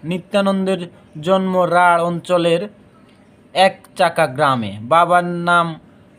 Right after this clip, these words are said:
হাড়াই ওঝা,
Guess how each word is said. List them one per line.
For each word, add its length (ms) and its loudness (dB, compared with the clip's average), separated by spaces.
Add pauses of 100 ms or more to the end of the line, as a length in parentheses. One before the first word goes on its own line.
(300)
হাড়াই 540 0 (1300)
ওঝা, 460 0